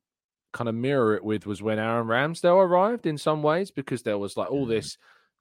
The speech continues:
Speaker 1: "We don't want you to sign, we don't want you here, go back to Sheffield United," or whatever. And even more so with Havertz, I think it's been trickier because Ramsdale obviously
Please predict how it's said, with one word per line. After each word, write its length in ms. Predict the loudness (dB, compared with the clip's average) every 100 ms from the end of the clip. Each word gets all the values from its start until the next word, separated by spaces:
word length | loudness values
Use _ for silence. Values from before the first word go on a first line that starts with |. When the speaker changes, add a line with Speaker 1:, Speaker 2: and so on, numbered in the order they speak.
| _ _ -6
Speaker 1:
"We 160 | -2
don't 160 | 0 0
want 100 | -4
you 60 | -8
to 80 | -8
sign, 480 | -4 0 0 0
we 120 | 0 -2
don't 180 | -2
want 160 | -2 -4
you 160 | -4 0
here, 560 | 2 4 2 0 -2 -10 _ _ -4
go 160 | -2
back 220 | -2 -6 -6
to 180 | -8 -10 _ -18
Sheffield 380 | -6 -4 -4 -2
United," 340 | 0 2 2 0
or 60 |
whatever. 500 | 0 0 0 -2 -4 -8 -20 _ _ -4
And 500 | -2 0 -2 -4 -8 _ _ _ _ _ _
even 360 | 0 2 4 4
more 300 | 6 6 4
so 360 | 6 8 8
with 320 | 4 0 -2 0
Havertz, 580 | 2 2 0 -2 -8 -10
I 100 | -6
think 180 | -6
it's 100 | -6
been 160 | -8 -4
trickier 320 | 0 0 0
because 240 | -4 -6 0
Ramsdale 380 | 0 0 0
obviously 340 | -2 -2 -8